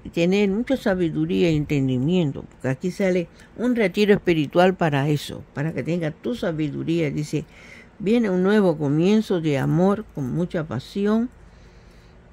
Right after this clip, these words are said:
y amor. Hay bastante, bastante, eh,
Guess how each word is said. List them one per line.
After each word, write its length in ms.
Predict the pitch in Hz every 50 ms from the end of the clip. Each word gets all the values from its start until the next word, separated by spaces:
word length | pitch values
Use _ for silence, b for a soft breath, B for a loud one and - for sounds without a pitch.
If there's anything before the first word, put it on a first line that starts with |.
| - - -
y 200 | 180 180 175 165
amor. 480 | 151 151 143 139 139 147 139 - - - -
Hay 120 | - 185 190
bastante, 840 | 170 151 143 131 - - - - 175 196 208 214 214 - 202 214 190
bastante, 800 | 160 143 151 147 - - 170 180 185 180 180 - - 190 202 - - B B B B B B B B B B B B B B B B - -
eh, 480 | 160 165 160 147 131 123 113 82 -